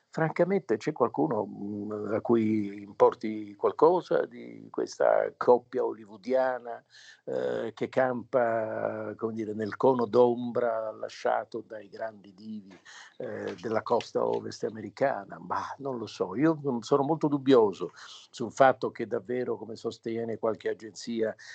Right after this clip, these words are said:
eh, di, di consulenza d'immagine o, o, o di mercanteggiamento,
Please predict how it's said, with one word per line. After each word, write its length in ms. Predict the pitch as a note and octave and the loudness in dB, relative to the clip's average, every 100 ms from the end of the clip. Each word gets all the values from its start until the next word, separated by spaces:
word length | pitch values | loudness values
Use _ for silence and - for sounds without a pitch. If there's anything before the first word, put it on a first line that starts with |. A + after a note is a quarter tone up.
| - | -6
eh, 320 | A#2 A#2 A2 | -2 0 0
di, 200 | G2 A2 | -2 -6
di 380 | F#2+ G#2 G#2 G2 | -4 -2 -2 -4
consulenza 600 | F#2+ G#2+ G2+ A2 G#2+ - | -4 -2 0 2 2 2
d'immagine 720 | G#2+ G#2 A2+ A#2 A2+ G2+ G2+ | 0 2 6 6 4 0 -2
o, 120 | G#2+ A#2 | 2 2
o, 240 | C#3+ A2 | 2 2
o 220 | B2+ B2 | 2 2
di 160 | A2 A2+ | 2 -2
mercanteggiamento, 1800 | A#2 - - G#2+ G#2 G2 - A#2 F2+ - A#2 C3 C#3 G2+ G2+ - G#2+ | -4 -2 0 0 -2 -10 0 0 0 2 4 6 4 2 -8 -4 -4